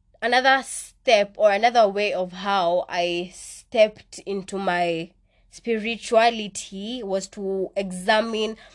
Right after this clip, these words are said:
my beliefs, right? So I, I was, like, observing what are my core values, because I feel like, I feel like when you're a child,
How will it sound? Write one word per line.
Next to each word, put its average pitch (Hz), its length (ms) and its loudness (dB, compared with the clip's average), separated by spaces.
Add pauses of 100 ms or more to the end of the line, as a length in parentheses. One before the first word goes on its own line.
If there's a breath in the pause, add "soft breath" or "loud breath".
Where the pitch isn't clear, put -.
(160 loud breath)
my 180 560 0 (120)
beliefs, 196 560 -6
right? 180 440 0 (280 loud breath)
So 240 600 2
I, 226 460 2 (120)
I 214 120 0
was, 214 240 -4
like, 208 240 2
observing 240 680 2 (100)
what 233 800 4
are 208 100 -4
my 202 140 -2
core 233 340 -6
values, 196 600 -2
because 220 500 -2
I 247 120 0
feel 508 160 2 (120)
like, - 160 -4 (440 loud breath)
I 302 80 0
feel 403 120 -2 (140)
like 262 160 2
when 247 320 -2
you're 247 220 0
a 220 100 -4
child, 285 560 0